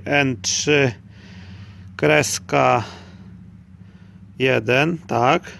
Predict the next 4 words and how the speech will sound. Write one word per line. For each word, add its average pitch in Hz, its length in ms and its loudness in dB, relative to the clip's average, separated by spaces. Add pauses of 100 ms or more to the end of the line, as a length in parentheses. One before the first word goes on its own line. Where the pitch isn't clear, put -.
(760)
Jest 147 280 0
tutaj 147 340 0
ten 139 320 0 (180)
pływak. 117 600 -2